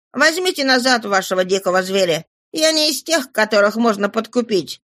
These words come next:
У этого зверя хоть и пять когтей, но он меня все-таки не оцарапает». «У тебя есть мать?» спросил Жан Вальжан.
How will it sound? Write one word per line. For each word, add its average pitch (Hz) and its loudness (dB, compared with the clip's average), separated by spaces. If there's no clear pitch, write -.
У - -2
этого 196 4
зверя 220 2
хоть 226 0
и 220 2
пять 247 0
когтей, 320 -4
но 254 4
он 277 2
меня 269 2
все-таки 247 -2
не 233 2
оцарапает». 180 0
«У 151 -18
тебя 147 -4
есть 214 0
мать?» 151 -4
спросил 165 -2
Жан 156 -2
Вальжан. 151 -2